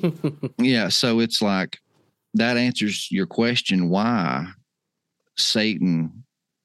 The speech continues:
Speaker 2: hates humanity, why he's constantly trying to, uh, torment you and, and put you through the ringer, is because,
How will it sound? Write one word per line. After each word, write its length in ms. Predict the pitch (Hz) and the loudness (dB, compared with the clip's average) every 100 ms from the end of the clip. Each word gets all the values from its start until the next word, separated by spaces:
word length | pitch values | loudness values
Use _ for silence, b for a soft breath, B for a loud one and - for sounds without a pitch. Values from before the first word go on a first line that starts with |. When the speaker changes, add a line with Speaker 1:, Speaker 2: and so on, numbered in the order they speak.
| _ _ _ _ | _ _ _ _
Speaker 2:
hates 500 | - 117 120 113 - | -4 0 0 0 -2
humanity, 720 | - 90 90 98 85 - 78 | 0 2 2 2 0 -2 -2
why 260 | 82 87 87 | 0 0 0
he's 200 | 82 - | 0 -2
constantly 680 | - 110 117 - - 92 | 0 0 0 -2 0 0
trying 520 | 87 - 98 110 101 90 | 0 0 0 2 0 0
to, 420 | - 87 82 69 87 _ B B B B B _ _ _ _ - | 0 0 0 -2 -6 _ B B B B B _ _ _ _ -4
uh, 320 | 87 76 60 - _ | -2 -2 -6 -12 _
torment 640 | - 120 123 101 87 - | 0 2 4 4 2 0
you 400 | 92 87 80 71 | 0 0 0 0
and, 260 | 67 76 - | 0 0 0
and 200 | 82 82 | -2 0
put 240 | 110 98 | 0 0
you 120 | 101 | 0
through 200 | 87 95 | 0 0
the 100 | 90 | 2
ringer, 560 | 80 87 110 92 53 - _ b b b b | 2 2 2 2 -2 -6 _ b b b b
is 220 | 92 82 | -4 -2
because, 560 | 87 85 92 82 76 | -2 0 0 0 -2